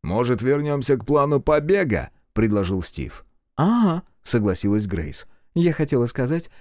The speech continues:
что, возможно, там, в задней части, есть выход». «Отлично», — сказал Кори. «Мы выплывем из задницы верхом на какашке и утонем». «Вот тут-то и пригодится идея Гомера», — сказала Грейс.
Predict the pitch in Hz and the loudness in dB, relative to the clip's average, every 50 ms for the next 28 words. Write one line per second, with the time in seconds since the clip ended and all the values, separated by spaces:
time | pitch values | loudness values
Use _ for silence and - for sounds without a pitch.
0 | - - - - 151 147 147 143 147 151 151 139 135 143 143 143 - 202 190 151 | -20 -12 -6 -2 0 0 0 0 0 -2 -2 -2 -2 -4 -4 -4 -2 -2 -2 -2
1 | 104 80 - - - - _ - 160 156 185 196 151 120 127 131 131 - 151 120 | -4 -6 -10 -12 -18 -20 _ -8 -4 -2 0 0 0 0 -2 -2 -2 -4 -4 -6
2 | 107 - - - - - - - - - 147 156 160 147 - - 185 208 214 - | -6 -8 -10 -14 -14 -16 -18 -12 -4 0 2 2 2 2 0 -4 -2 -2 -2 -2
3 | - 196 - - - _ _ _ _ _ _ - - 95 98 104 - - 107 107 | -6 -10 -10 -12 -20 _ _ _ _ _ _ -6 -2 0 0 0 0 0 -2 0
4 | 113 117 123 127 117 - - 123 120 110 101 95 - - - - - - - 117 | 0 2 0 0 -2 -2 -4 -2 0 0 0 -2 -6 -12 -14 -12 -8 -2 0 0
5 | 104 107 104 101 92 - 98 87 71 64 - - - - _ _ - - 98 135 | 2 2 2 0 0 0 -2 -2 -2 -4 -8 -14 -20 -20 _ _ -6 -2 0 4
6 | 180 208 202 165 190 214 208 160 170 170 156 147 143 139 139 135 113 101 131 165 | 4 4 4 4 4 2 2 2 2 2 4 4 2 2 2 2 2 2 2 2
7 | 170 160 156 135 113 - 123 113 110 113 101 - 117 135 151 156 139 120 95 104 | 2 2 0 -2 0 0 0 2 2 2 2 2 2 2 2 2 0 0 2 0
8 | 90 80 - - 92 95 95 - - 95 85 - - - _ - 156 220 277 277 | -2 -2 0 0 0 0 0 -2 -4 -6 -6 -6 -8 -14 _ -2 2 4 4 4
9 | 262 208 - 185 190 190 180 180 180 175 160 170 - - - - _ - 175 165 | 4 4 4 4 4 4 4 4 2 2 0 -4 -8 -16 -20 -14 _ -2 2 2
10 | 165 165 156 - - - 131 127 - - - 185 190 185 - 160 127 117 127 117 | 2 2 0 0 0 0 0 0 0 0 -2 0 0 0 0 0 0 0 0 -2
11 | 120 127 156 - - - 123 117 117 110 120 120 120 123 117 120 139 156 175 202 | -2 -4 -4 -4 -2 0 0 0 2 2 0 0 0 0 0 0 0 0 2 0
12 | 196 156 110 - - - _ _ - - - 107 90 82 85 80 78 76 67 69 | 0 0 -2 -6 -8 -14 _ _ -10 -4 -2 -2 -2 -2 -2 -4 -4 -4 -6 -8
13 | 64 - - - - | -8 -8 -8 -10 -10